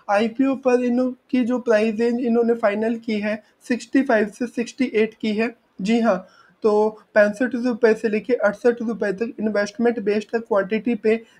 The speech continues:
Minimum quantity required है दो हज़ार, उस हिसाब से मि-, minimum investment हुई एक लाख तीस हज़ार और maximum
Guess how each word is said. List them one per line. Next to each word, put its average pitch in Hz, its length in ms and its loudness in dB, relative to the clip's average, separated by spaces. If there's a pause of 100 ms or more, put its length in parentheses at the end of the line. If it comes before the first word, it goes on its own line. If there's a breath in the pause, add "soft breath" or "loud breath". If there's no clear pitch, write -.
Minimum 247 400 4
quantity 233 560 0
required 226 480 2
है 226 100 2
दो 208 300 0
हज़ार, 233 260 0 (320 soft breath)
उस 247 160 0
हिसाब 254 280 4
से 247 120 -6
मि-, 233 260 0
minimum 233 480 0 (120)
investment 220 560 0
हुई 226 220 0 (260 loud breath)
एक 233 240 0
लाख 233 320 2
तीस 226 220 -2
हज़ार 226 220 2
और 233 160 4
maximum 226 540 -2